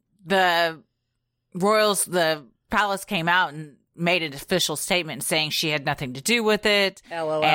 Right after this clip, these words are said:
Speaker 1: And th-, this was all allegations and a bunch of lies and, and everything. And little did they know, well, they, they learned later.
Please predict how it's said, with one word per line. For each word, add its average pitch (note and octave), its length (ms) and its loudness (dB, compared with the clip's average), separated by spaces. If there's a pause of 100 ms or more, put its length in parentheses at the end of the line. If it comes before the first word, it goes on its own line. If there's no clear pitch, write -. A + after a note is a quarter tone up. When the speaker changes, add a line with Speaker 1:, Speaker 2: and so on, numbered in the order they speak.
Speaker 1:
And D#3+ 80 -2
th-, C#3 160 -6
this D#3+ 260 0
was E3+ 180 0
all D#3 240 2
allegations F#3 960 0
and D3+ 100 0
a C#3+ 40 -2
bunch D3+ 220 -2
of D#3 80 -4
lies F#3 580 2
and, E3+ 300 -2
and F3 120 -2
everything. E3+ 640 0
And C#3+ 320 -6 (1300)
little F3+ 340 2
did E3 240 0
they D#3+ 160 0
know, D#3 120 -6
well, E3 140 -2
they, D3+ 160 0 (280)
they C#3 200 -2
learned G3 380 2
later. E3 440 0